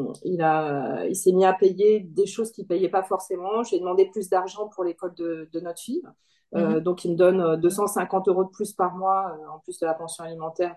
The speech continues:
Speaker 1: pour, euh, pour l'école. Euh, il paye le centre de loisirs. Euh,
Speaker 2: Ouais.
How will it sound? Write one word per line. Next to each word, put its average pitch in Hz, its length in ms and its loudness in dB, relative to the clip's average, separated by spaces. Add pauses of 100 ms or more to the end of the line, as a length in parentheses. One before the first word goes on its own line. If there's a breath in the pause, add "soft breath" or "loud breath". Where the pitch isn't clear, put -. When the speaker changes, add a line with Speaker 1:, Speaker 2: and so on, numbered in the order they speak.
(120)
Speaker 1:
pour, 160 140 -12
euh, 151 100 -6
pour 165 200 -6
l'école. 196 520 4 (400 soft breath)
Euh, 170 760 2
il 196 120 -10
paye 208 220 6
le 175 340 -2
centre 185 280 -4
de 180 80 4
loisirs. 180 600 0 (400)
Euh, 202 40 -4
Speaker 2:
Ouais. 196 220 0